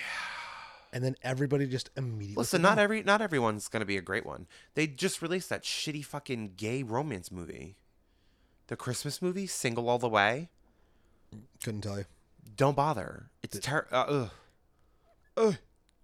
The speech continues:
Speaker 1: Look at me in the
Speaker 2: I didn't
Speaker 1: eyes.
Speaker 2: even watch the whole movie.
Speaker 1: Look at me in the eyes.
Speaker 2: Hold on a second.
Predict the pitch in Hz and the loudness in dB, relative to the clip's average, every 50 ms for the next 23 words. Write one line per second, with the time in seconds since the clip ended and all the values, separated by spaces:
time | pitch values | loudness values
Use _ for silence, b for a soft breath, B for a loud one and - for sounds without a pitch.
0 | _ 135 135 170 - 196 190 190 185 170 156 143 160 - 240 254 254 233 214 202 | _ 0 0 0 0 2 0 2 4 6 6 6 6 8 6 6 6 6 6 6
1 | 196 - - - 139 - - 147 151 156 143 127 120 123 135 175 185 208 226 170 | 4 2 0 -4 -4 -4 0 0 0 0 2 0 -2 -2 -2 -2 -4 -4 -4 0
2 | 123 139 151 - 160 170 156 143 131 104 90 85 85 - - - - - 131 160 | 0 0 0 -2 -2 -2 -2 0 -2 -2 -6 -8 -10 -14 -14 -14 -12 -6 0 0
3 | 156 139 123 107 98 107 98 80 - | 2 2 2 0 -2 -6 -8 -8 -8